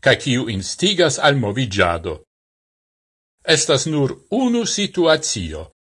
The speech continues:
en kiu oni rezignu pri ĉia muziko. Nome, se oni ĵus lernas ion novan.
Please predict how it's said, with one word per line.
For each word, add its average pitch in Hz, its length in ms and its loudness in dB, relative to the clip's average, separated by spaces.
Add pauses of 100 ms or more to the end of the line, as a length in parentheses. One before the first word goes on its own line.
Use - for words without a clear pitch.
(100)
en 131 200 2
kiu 170 480 -4
oni 131 420 2
rezignu 123 880 0 (480)
pri 98 200 -6
ĉia 160 420 2
muziko. 95 680 -2 (600)
Nome, 98 380 2 (400)
se 160 220 4
oni 110 300 0
ĵus 92 640 -2 (100)
lernas 110 760 2
ion 110 520 0
novan. 98 580 2